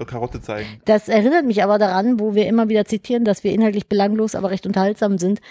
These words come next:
Speaker 2: Ich habe noch so ein scheiße Kompliment bekommen.
Speaker 1: Bitte.
Speaker 2: Und zwar hat einer in seiner Instagram-Story mich verlinkt.
Speaker 1: Ja.
Speaker 2: Und, äh, Philipp und ich haben ja Bücher geschrieben, Koch- und Backbücher. Und da hat einer, und wir haben auch ein Buch zusammen geschrieben.
Speaker 1: Ja.
Speaker 2: Und das ist ein Koch- und Backbuch,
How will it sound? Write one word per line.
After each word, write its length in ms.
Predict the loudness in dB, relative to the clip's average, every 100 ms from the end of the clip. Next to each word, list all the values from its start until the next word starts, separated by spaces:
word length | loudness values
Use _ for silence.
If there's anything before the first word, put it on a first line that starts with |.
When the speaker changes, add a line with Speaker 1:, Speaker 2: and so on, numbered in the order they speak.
| -16 -4
Speaker 2:
Ich 100 | 0
habe 120 | 2
noch 120 | 2
so 100 | 2
ein 120 | 0
scheiße 360 | 2 2 0 0
Kompliment 480 | -2 -2 -2 -2 -4
bekommen. 400 | -2 0 -2 -6 -6
Speaker 1:
Bitte. 280 | -4 -4 -6 -10 _ -2
Speaker 2:
Und 160 | 0
zwar 300 | 2 2 2
hat 140 | 0 -2
einer 240 | -4 -4
in 80 | -2
seiner 180 | 0 0
Instagram-Story 640 | -2 0 0 0 0 0
mich 160 | 0 -2
verlinkt. 560 | -2 -2 -2 -4 -6 -4
Speaker 1:
Ja. 280 | -4 -4 -2
Speaker 2:
Und, 320 | 2 2 2
äh, 340 | 0 0 0
Philipp 220 | 0 -4
und 60 | -4
ich 120 | -2
haben 120 | 0
ja 80 | 0
Bücher 320 | 0 -2 0
geschrieben, 560 | 0 -2 -4 -4 -4 -6 _ _
Koch- 220 | -4 -2
und 100 | 0
Backbücher. 600 | -2 -4 -6 -2 0 0
Und 80 | 0
da 60 | -2
hat 100 | 0
einer, 320 | 0 2 2
und 160 | 2 2
wir 80 |
haben 80 | 2
auch 160 | 0 0
ein 200 | -2 -2
Buch 160 | -6
zusammen 420 | -6 2 2 2 -2
geschrieben. 480 | -6 -6 -6 -8 -8
Speaker 1:
Ja. 140 | -10 -12 -10
Speaker 2:
Und 80 | 0
das 100 | 0
ist 140 | 0 -2
ein 160 | -2
Koch- 200 | -2 -2
und 120 | 0
Backbuch, 420 | 0 0 -2 -4